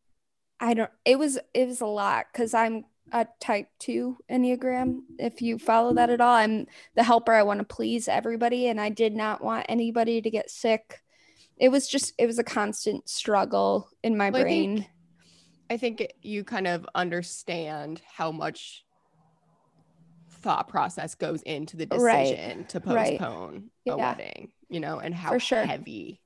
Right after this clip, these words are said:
Speaker 2: that feels on you. So
Speaker 1: Yeah. And for
Speaker 2: Yeah.
Speaker 1: us, it was like, well, I don't wanna wait any, I'm fine with waiting for a wedding, but I don't wanna wait to marry you. Like,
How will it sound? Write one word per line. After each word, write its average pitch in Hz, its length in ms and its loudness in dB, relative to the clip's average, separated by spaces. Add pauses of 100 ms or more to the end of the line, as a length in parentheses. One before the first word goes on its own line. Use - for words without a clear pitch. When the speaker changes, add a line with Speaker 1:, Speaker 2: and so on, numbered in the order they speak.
Speaker 2:
that - 180 -6 (200)
feels - 400 -8
on - 180 -12
you. - 140 -16 (360)
So - 220 -12
Speaker 1:
Yeah. 220 260 6 (280)
And 269 180 8
for 269 120 6
Speaker 2:
Yeah. 254 100 10
Speaker 1:
us, 269 140 0
it - 100 4
was 226 220 0
like, 220 340 4 (580)
well, 226 100 2
I 214 120 6
don't 262 160 2
wanna 214 200 -2
wait 214 200 2
any, 220 240 -4 (200)
I'm 247 180 4
fine 262 220 4
with 233 120 -4
waiting 220 260 0
for 233 140 -2
a 226 60 0
wedding, 247 360 2
but 214 100 0
I 226 120 2
don't 277 140 0
wanna 220 220 -2
wait 220 300 -4 (120)
to - 100 -6
marry 254 360 2
you. 226 440 2
Like, 240 460 2